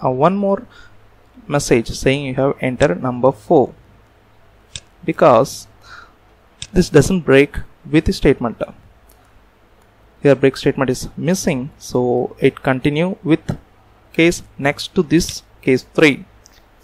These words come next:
but it's not executing the case five because case four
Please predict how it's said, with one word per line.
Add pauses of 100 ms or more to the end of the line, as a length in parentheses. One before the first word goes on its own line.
(340)
but
it's
not
executing
the
case
five
because (140)
case
four